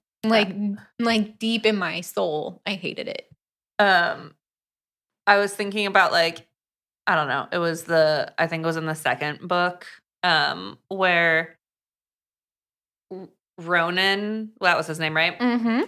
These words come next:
Speaker 2: Um, one of the side dudes, like, texts her a picture, it's, like, of, like, his, like, upper body, and you can, like, see his hand is, like, down by
Speaker 1: Mm-hmm.
Speaker 2: his genitals. And then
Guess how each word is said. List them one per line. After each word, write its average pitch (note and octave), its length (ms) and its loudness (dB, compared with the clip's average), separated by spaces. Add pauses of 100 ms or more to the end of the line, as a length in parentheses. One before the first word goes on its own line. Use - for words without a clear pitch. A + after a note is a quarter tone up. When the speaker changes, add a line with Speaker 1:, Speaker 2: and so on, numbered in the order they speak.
(200)
Speaker 2:
Um, D#3+ 440 0 (200)
one A3+ 140 4
of A3 60 -2
the A3 80 0
side F3+ 340 2
dudes, G3 240 0
like, D3 160 0
texts - 340 0
her E3 120 2
a D#3+ 100 0
picture, E3+ 520 0
it's, - 360 -4
like, D#3+ 180 2
of, D3+ 200 -2
like, D3+ 180 2
his, D#3 200 -8
like, C#3+ 380 -2 (640)
upper F4 280 4
body, D#3 340 4
and F3 100 -4
you F#3 80 -4
can, A#3 120 -8
like, F3 180 -2
see G#3 340 -6
his F3 200 -4
hand D#3 400 0
is, F3 100 -4
like, - 260 -4 (140)
down D3+ 760 0
by G3 420 2
Speaker 1:
Mm-hmm. - 100 -4
Speaker 2:
his C#3+ 220 -6
genitals. D3+ 640 0 (600)
And G3+ 260 0
then F#3+ 420 0